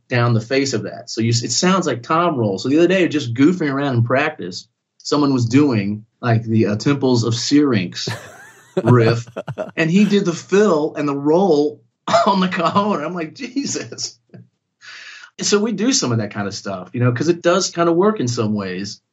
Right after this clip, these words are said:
But in Asheville, where we're playing now, it's a real acoustic scene. And the drummer that I know, I've known him for years.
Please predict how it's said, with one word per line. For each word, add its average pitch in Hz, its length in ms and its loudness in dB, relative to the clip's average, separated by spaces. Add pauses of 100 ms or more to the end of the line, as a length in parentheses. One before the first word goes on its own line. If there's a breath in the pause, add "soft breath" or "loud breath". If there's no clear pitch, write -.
(160)
But 147 380 0 (120)
in 151 120 0
Asheville, 139 640 0 (420)
where 135 140 0
we're 127 100 2
playing 131 320 0
now, 120 260 2
it's 117 240 -4
a 120 60 0
real 131 300 4
acoustic 117 500 -4
scene. 107 580 -2 (280)
And 123 380 2
the 113 140 -8
drummer 139 340 0
that 113 140 0
I 107 60 0
know, 107 240 2
I've 101 80 -2
known 113 160 2
him 107 60 2
for 107 100 -6
years. 104 460 0